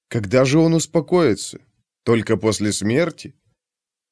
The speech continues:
Драшер за свою жизнь много раз слышал эту фразу. Благородный воинский девиз.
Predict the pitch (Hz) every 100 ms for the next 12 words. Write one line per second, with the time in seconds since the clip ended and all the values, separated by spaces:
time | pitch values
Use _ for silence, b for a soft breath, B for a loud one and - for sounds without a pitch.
0 | _ _ 120 143 202 208 220 196 156 156
1 | 151 165 165 156 190 165 160 160 165 147
2 | 147 113 - 120 113 98 101 95 98 87
3 | 92 87 80 76 - _ - 110 131 131
4 | 185 190 175 175 127 120 113 110 95 -
5 | 98 92 90 92 85 -